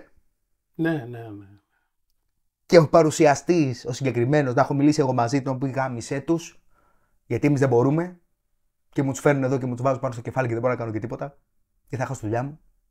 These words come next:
Speaker 1: Ναι, ναι, ναι.
Speaker 2: Αυτοί είναι. Αυτοί είναι. Φέρνουνε τους ίδιους για τους ίδιους. Και βγαίνουνε ένα σωρό ομοφυλόφιλοι και γνωστοί και τα λοιπά και γίνονται cancel.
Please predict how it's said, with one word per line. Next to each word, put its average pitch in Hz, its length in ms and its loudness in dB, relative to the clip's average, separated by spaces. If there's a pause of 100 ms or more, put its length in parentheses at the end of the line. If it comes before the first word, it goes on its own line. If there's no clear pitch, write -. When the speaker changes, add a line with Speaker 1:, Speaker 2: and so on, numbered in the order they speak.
(140)
Speaker 1:
Ναι, 156 180 -8
ναι, 185 100 -10
ναι. 139 340 -18 (680)
Speaker 2:
Αυτοί - 280 0
είναι. 202 320 2 (500)
Αυτοί - 220 -10
είναι. 131 180 -4
Φέρνουνε 226 440 2
τους - 200 -2
ίδιους 277 260 4
για 262 100 -4
τους - 120 -8
ίδιους. 143 240 -4 (920)
Και 190 320 0
βγαίνουνε 156 640 2
ένα 226 360 8
σωρό 180 320 4
ομοφυλόφιλοι 151 720 2
και 131 120 -4
γνωστοί 127 240 -6
και 143 60 -2
τα 120 80 -2
λοιπά 127 220 -2
και - 120 -8
γίνονται 247 280 -2
cancel. 147 360 -10